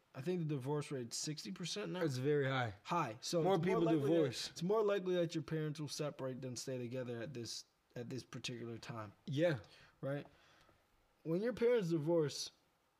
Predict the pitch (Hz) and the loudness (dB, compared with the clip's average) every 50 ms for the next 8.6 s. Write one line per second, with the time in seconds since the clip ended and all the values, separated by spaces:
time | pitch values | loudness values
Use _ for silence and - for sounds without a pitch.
0 | _ _ _ _ _ _ _ - 143 143 147 160 180 202 190 175 143 - - 170 | _ _ _ _ _ _ _ -8 -4 -2 0 2 2 4 4 2 2 0 0 0
1 | 160 139 127 139 127 117 127 139 139 131 117 104 92 - - - - - - _ | -2 -2 -2 -4 -4 -2 -2 0 0 0 0 -2 -6 -10 -12 -12 -12 -14 -18 _
2 | _ _ _ _ - - - - _ - 156 160 160 143 170 208 220 190 180 175 | _ _ _ _ -20 -20 -20 -20 _ -4 -2 0 2 2 4 4 4 4 4 6
3 | 180 175 165 - - - - - 170 160 160 156 - - - 175 175 165 143 135 | 6 4 4 2 -2 -4 -2 0 2 2 2 0 -2 0 2 2 4 2 2 0
4 | - 165 165 160 143 - - 151 156 170 175 165 165 160 143 156 160 156 147 139 | 0 0 0 0 0 -2 -2 0 2 2 2 4 2 2 2 2 2 0 0 0
5 | - 151 147 139 139 135 - - 156 156 147 139 131 120 - _ _ - - - | -2 -2 -2 -2 -2 -4 -2 -2 -2 0 0 -2 -4 -6 -8 _ _ -20 -20 -20
6 | _ _ _ - _ - 170 165 151 - - 151 - - 147 147 143 143 143 139 | _ _ _ -14 _ 0 0 0 0 -2 -6 -8 -4 -2 0 0 0 0 0 0
7 | 135 135 147 175 _ _ _ _ _ _ _ _ _ _ _ - 170 170 190 202 | -2 -4 -6 -10 _ _ _ _ _ _ _ _ _ _ _ -2 0 2 2 4
8 | 127 147 147 156 175 190 180 160 139 123 110 104 | 2 2 2 2 2 2 2 2 0 -2 -4 -6